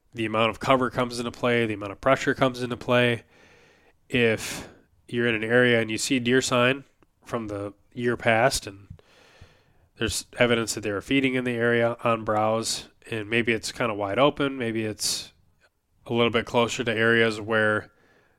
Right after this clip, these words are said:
there are some hunter presence. You, you know that people use it and access it close to those areas. Well, maybe that's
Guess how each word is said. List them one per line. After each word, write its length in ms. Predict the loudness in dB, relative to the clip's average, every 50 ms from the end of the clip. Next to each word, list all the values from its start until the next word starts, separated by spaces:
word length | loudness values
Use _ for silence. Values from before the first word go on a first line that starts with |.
| _ _ _ _ _ _
there 200 | -4 -4 -2 0
are 220 | 2 4 4 4 2
some 320 | 0 -2 -2 -2 -2 -4
hunter 260 | -4 -4 -4 -2 -4
presence. 540 | -4 -2 -2 -2 0 -2 -4 -6 -8 -8 -8
You, 100 | -8 -8
you 160 | -6 -4 -2
know 200 | 0 0 0 0
that 120 | -2 -4 -4
people 300 | -4 -2 -2 -2 -2 -4 -4 -8 _ _ _
use 280 | -4 -2 0 0 0 0
it 160 | -2 -4 -4
and 100 | -8 -6
access 480 | -4 -2 -2 -2 -4 -6 -6 -6 -8
it 160 | -8 -10 -12 -14
close 280 | -10 -8 -8 -6 -6 -8
to 60 | -6
those 200 | -6 -6 -6 -4
areas. 360 | -4 -2 -2 -2 -4 -6 -8 -12
Well, 100 | -8 -2
maybe 180 | 0 2 4 6
that's 340 | 6 4 4 2 -2 -4